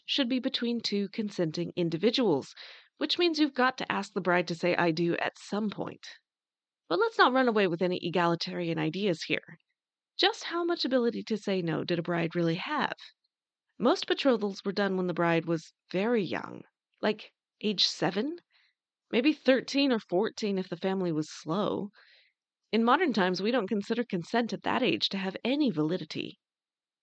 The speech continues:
Betrothal was still basically a pact between two men.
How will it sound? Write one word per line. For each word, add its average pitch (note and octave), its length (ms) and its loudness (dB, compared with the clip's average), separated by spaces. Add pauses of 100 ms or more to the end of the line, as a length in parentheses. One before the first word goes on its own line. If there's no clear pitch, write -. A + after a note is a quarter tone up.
Betrothal D4+ 500 0
was A#3+ 140 -4
still D#4+ 280 -2
basically G#3 520 -2
a F3+ 60 0
pact - 520 2
between F3+ 380 -4
two B3 240 0
men. C3 380 -2